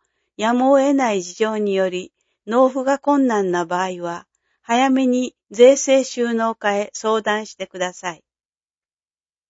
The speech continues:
不審な電話に注意を。電話で市の職員を名乗り、医療費の還付金があるなどと言って、銀行や郵便局のエーティーエムに誘導し、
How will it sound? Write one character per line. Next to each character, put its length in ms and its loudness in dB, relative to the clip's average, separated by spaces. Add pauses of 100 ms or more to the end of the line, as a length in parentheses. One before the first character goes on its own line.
(1000)
不 120 -8
審 300 4
な 140 4
電 240 0
話 140 0
に 140 -2
注 320 -4
意 120 -8
を。 200 -16 (1000)
電 260 2
話 180 0
で 280 -2 (160)
市 220 0
の 120 4
職 360 0
員 200 2
を 100 2
名 140 0
乗 180 0
り、 180 -10 (600)
医 100 -10
療 240 4
費 140 -4
の 140 0
還 280 -2
付 140 -12
金 260 -4
が 160 -4
あ 60 -4
る 300 -10
な 160 -4
ど 100 -4
と 160 -4
言 100 -6
っ 20 -18 (240)
て、 220 -16 (400)
銀 280 0
行 300 2
や 280 -2 (120)
郵 240 0
便 240 4
局 300 -6
の 220 -2
エ 200 4
ー 40 -4
テ 140 -10
ィ 120 -2
ー 40 0
エ 80 0
ム 140 -2
に 200 -2
誘 220 -4
導 180 -2
し、 380 -14